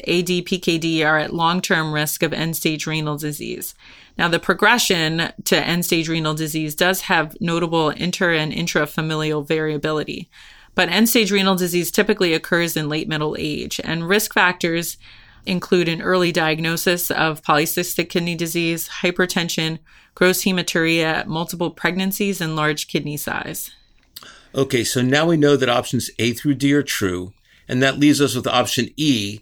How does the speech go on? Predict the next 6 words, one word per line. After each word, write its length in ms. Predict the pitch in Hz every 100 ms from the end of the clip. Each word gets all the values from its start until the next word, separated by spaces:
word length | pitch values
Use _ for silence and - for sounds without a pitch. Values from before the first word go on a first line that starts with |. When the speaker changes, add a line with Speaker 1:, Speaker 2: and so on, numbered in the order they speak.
| _
Speaker 2:
screening 480 | - - 143 147 151
for 140 | -
intracerebral 680 | 117 123 - 113 127 123 107
aneurysm, 600 | 107 131 131 107 92 107
as 200 | 101 101
false. 640 | - - 131 95 - -